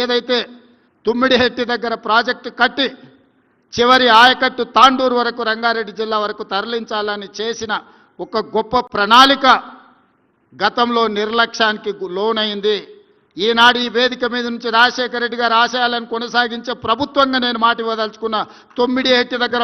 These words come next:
మళ్ళీ ప్రాజెక్టును కడతాం. రంగారెడ్డి జిల్లాలో చేవెళ్ళ,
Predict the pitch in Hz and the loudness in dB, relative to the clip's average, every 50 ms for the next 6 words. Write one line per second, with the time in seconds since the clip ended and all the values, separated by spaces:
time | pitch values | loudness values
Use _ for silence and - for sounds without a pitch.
0 | 233 240 247 254 247 247 247 247 233 240 247 254 247 247 - 247 233 233 - 226 | 2 2 2 2 2 0 0 2 2 4 4 2 -2 -4 -4 -6 -6 0 2 2
1 | 233 233 226 254 254 277 262 220 - - - - - - - - - - - 139 | 2 2 4 6 8 8 8 4 0 -8 -14 -18 -20 -20 -20 -20 -20 -20 -18 -8
2 | 151 185 220 233 240 233 233 233 233 233 196 220 220 - 220 226 233 240 254 262 | -2 -2 -2 -2 0 0 0 2 0 0 -2 -4 -6 -4 -4 -4 0 4 6 6
3 | 262 269 262 247 226 190 - - - - - - - - - - - - - - | 6 6 6 2 2 0 -4 -10 -18 -20 -20 -20 -20 -20 -20 -20 -20 -20 -20 -20
4 | - - - - - - - - - - - 247 254 247 254 254 254 254 | -20 -20 -20 -20 -20 -20 -20 -20 -16 -2 0 2 2 4 4 4 4 4